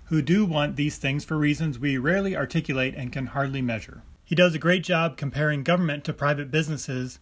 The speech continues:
to explain why they are more similar than different. In a business, you have investors. In the government, you have taxpayers.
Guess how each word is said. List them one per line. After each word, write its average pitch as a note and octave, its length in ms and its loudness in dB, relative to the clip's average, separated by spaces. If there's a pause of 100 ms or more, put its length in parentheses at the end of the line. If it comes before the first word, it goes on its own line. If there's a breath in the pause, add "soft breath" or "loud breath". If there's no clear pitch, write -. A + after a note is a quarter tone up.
(140)
to F3+ 100 2
explain G3 440 2
why E3 180 4
they D#3 180 0
are C#3 140 0
more D3+ 220 0
similar E3 420 0
than C3+ 180 -4
different. C3+ 380 -4 (960 soft breath)
In D3+ 80 -2
a C#3 60 0
business, D3+ 420 0
you E3+ 60 2
have D3+ 100 2
investors. D3 720 0 (420)
In C#3+ 60 -4
the B2+ 60 -4
government, D#3 320 -2
you D3+ 60 -2
have D3+ 100 -2
taxpayers. C3+ 680 -4